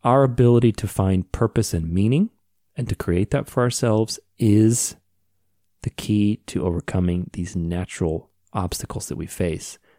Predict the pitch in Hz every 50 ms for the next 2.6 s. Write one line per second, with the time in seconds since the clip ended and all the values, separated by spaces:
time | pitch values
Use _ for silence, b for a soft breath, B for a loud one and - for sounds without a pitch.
0 | _ - - - 143 131 123 - 151 208 233 302 - - - 180 190 - - 120
1 | - - 135 123 - - 135 135 175 190 135 90 82 80 80 82 98 123 - 165
2 | 156 - - 131 120 123 117 - 120 - -